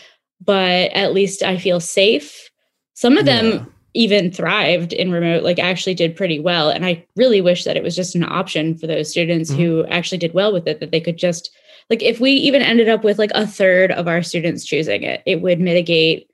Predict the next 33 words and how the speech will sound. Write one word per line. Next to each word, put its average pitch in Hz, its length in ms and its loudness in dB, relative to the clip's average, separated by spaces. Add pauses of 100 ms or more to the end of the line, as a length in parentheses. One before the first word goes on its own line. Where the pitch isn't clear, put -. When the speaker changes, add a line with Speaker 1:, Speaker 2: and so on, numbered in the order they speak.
(220)
Speaker 1:
this 170 320 0
so 180 240 -2
much - 480 -8
because 185 440 -2 (200)
that's 160 240 0
a - 20 2
Speaker 2:
Yeah. 180 80 -2
Speaker 1:
third 180 220 2
of 170 160 0
the 170 100 -4 (160)
people 160 460 -2
not 165 340 -2
there 165 140 0
to 160 60 -2
spread 170 240 -2
it 165 120 -4
around. 233 420 -4 (520)
Um, 165 500 -2 (680)
so, 190 240 2
Speaker 2:
Can 170 80 2
I 220 60 2
Speaker 1:
yeah. 214 140 0
Speaker 2:
ask, - 380 -6
like, 135 160 -4
how, - 240 -2
how 143 160 -2
big, 139 260 -2
how 131 140 -2
big 139 220 -4
your 110 80 -8
class 98 240 -8
sizes 151 360 -8
are? 196 320 -8